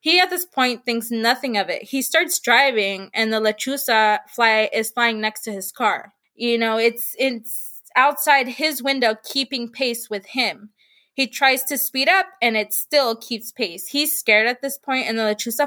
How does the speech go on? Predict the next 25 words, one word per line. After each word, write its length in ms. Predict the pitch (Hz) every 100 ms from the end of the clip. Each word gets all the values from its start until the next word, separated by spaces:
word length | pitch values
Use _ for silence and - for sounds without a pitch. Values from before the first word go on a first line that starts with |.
| 285
follows 320 | 214 226 220
him 120 | 202
into 200 | 196 202
town. 500 | 190 - 214 180 175
It's 300 | 196 196 - -
only 380 | 269 339 349 302
until 260 | 254 240 247
he, 280 | 233 220 - - _
he 180 | 262 233
gets 560 | 196 220 233 226 - -
into, 680 | 233 226 - - 240 220 -
um, 460 | 202 180 202 214 _ -
to 100 | 240
town 580 | 226 285 302 240 226 233
that 400 | 220 202 208 -
the 360 | 214 202 202 196
lechuza 400 | 208 208 220 247
goes 180 | 226 208
into 200 | 220 214
a 60 |
different 500 | 190 196 196 208 -
direction, 560 | - 196 202 - 190 -
and 220 | 196 196
he 140 | 190 208
finally 480 | - 190 202 202